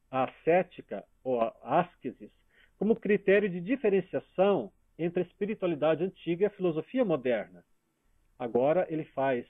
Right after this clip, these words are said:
essa diferenciação pelo, pelo crivo da ascese. Na espiritualidade antiga, a ascese designa o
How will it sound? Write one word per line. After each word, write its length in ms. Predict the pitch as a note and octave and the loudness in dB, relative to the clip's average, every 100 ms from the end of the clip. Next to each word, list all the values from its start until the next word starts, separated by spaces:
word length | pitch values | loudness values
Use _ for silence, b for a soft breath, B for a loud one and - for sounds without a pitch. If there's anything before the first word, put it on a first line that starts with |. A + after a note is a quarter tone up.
| _ | _
essa 220 | - - B2 | -20 -12 -12
diferenciação 880 | B2+ C#3 C3+ B2+ A#2 - E3 E3 - b b _ _ | -8 -4 -4 -6 -14 -8 -4 -4 -8 b b _ _
pelo, 380 | D3 E3 F#3 G3 | 0 4 4 2
pelo 260 | - F3 | -2 -2
crivo 600 | F3 E3 F3 G3 F#3 A3+ - _ _ _ | 0 2 2 0 0 -4 -6 _ _ _
da 340 | C3 C#3 D#3+ - | -2 2 2 2
ascese. 480 | E3+ - E3 C3 G2+ _ _ _ _ b b b b - | -12 -4 -2 -2 -4 _ _ _ _ b b b b -4
Na 120 | A3 | -2
espiritualidade 840 | B3 - A3 G3+ F#3+ D#3 D#3 C#3+ C3+ | -2 -2 -2 4 4 6 4 2 0
antiga, 640 | A#2+ - A3+ A3 A#2+ G2+ _ | -8 -6 -4 -4 -4 -8 _
a 120 | D3 D#3 | -4 -4
ascese 500 | - - F#3+ F3+ D#3 | -4 -2 0 0 -2
designa 640 | D3 A#2+ G#3 G#3 C3+ | -4 -2 -4 -4 -4
o 60 | B2 | -6